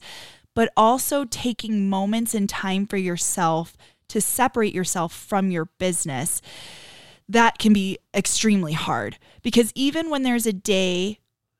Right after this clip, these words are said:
especially when you live, and this is another thing with setting boundaries, right? Where Tom said setting boundaries can be tough when you live on site. I don't think,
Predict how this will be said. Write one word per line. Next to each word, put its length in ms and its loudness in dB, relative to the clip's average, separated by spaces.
especially 420 2
when 140 -2
you 140 0
live, 720 2
and 120 4
this 140 0
is 120 -4
another 260 -2
thing 180 -6
with 120 -2
setting 360 0
boundaries, 720 0
right? 360 2
Where 560 0
Tom 720 4
said 540 0
setting 340 0
boundaries 380 2
can 140 0
be 120 -4
tough 320 -4
when 100 -2
you 120 0
live 200 -2
on 200 -2
site. 500 2
I 140 4
don't 200 -2
think, 200 -4